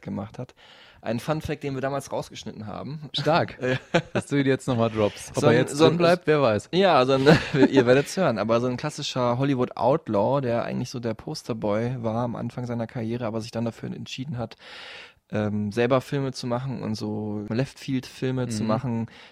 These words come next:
Speaker 1: äh, wo dann auch, ähm, ja, ganz viel Nacktheit stattfindet und ganz viel Arthouse.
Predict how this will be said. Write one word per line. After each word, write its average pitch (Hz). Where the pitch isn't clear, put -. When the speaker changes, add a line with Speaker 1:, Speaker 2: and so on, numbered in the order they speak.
Speaker 1:
äh, 107
wo 107
dann 107
auch, 104
ähm, -
ja, 98
ganz 104
viel 104
Nacktheit 101
stattfindet 101
und 104
ganz 107
viel -
Arthouse. 110